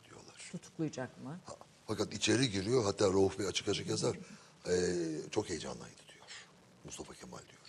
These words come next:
Speaker 1: "İçeri giriyor, paşam emrindeyim." der. Ordumla beraber, kol ordumla. Ve o da zaten, e, bütün meselelerin seyri değişir. İşte o sırada <clears throat> o gece istifa edip evrakı verir Karabekir Paşa'ya, "Sizde kalsın." diye.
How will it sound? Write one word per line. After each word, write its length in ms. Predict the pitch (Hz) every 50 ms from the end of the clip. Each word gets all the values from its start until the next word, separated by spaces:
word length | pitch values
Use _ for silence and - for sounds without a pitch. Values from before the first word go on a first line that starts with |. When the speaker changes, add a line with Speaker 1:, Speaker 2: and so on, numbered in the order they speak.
| - - - - - - - -
Speaker 1:
"İçeri 300 | - - - 117 107 104 92
giriyor, 260 | 90 104 123 131 123
paşam 320 | - 104 101 - 92 85
emrindeyim." 480 | 82 76 69 69 67 62 - - - - - - -
der. 80 | - - - - - - - - - -
Ordumla 400 | 151 156 147 139 139 131 131 -
beraber, 360 | - - - - - - - - -
kol 120 | - 151
ordumla. 400 | - - - - - - - - - - - - - - - - - - - - - - - -
Ve 180 | 117 143 139 - - - - - - -
o 180 | - 127 135 117
da 80 | 101 90
zaten, 340 | 80 82 78 - - 117 123 - - - - - - - -
e, 40 | 80 78 78 147 143 69 69 - - - - - - - -
bütün 200 | 98 - - 98
meselelerin 480 | 85 80 76 - 87 80 73 73 73 71
seyri 360 | - - 82 85 95 107 85
değişir. 540 | 80 73 67 - - - - - - - - - 175 180 - - - - -
İşte 180 | - - - -
o 120 | - 147
sırada 440 | 151 - 131 117 101 92 85 87 80 - - - - - - - - - - - -
<clears throat> 300 | - - 139 - - -
o 140 | - 127 127
gece 240 | 120 107 87 101
istifa 420 | 98 98 - - - - 95 92 90
edip 180 | 85 90 -
evrakı 480 | - - 90 82 82 78 71 - - 76
verir 320 | 71 65 65 67 - - -
Karabekir 400 | - 127 117 117 113 - - 87
Paşa'ya, 400 | - - - - - - 107 -
"Sizde 260 | - - 147 139 147
kalsın." 340 | - - - - - - - - 175 -
diye. 100 | -